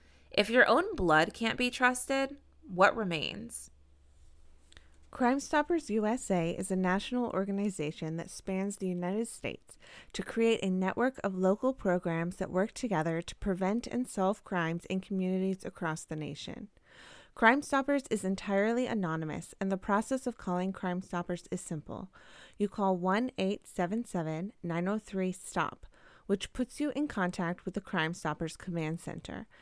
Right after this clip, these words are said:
Speaker 2: An operator will answer the phone and take down the information you wish to provide about a crime. They will never ask for your name, number, address, or any other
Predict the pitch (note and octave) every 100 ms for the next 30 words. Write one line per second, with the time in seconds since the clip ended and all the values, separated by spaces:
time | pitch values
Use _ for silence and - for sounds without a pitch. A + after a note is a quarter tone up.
0 | - - - G3+ - D4 D4 B3 C4 D4
1 | D4+ - F#3+ G3 C4 C4+ D4 F3 D#3 D#3+
2 | - F#3 - G3 - G3+ G#3 G3+ F#3 F#3
3 | E3 D3+ E3 E3+ E3+ E3 D#3+ - - A3
4 | G3 D#3 D#3 D#3 D#3 - - C#3 G2+ G3
5 | - _ - - - F#3+ G3+ G3 F#3+ A3+
6 | - F3+ F#3+ - - F3+ E3 E3+ G3+ G3+
7 | G3+ G3+ D#3+ F3 F#3 G3 G3 - E3+ F#3
8 | F3 F3 - - F#3+ - F#3+ G3+ A3 -
9 | F3 F3+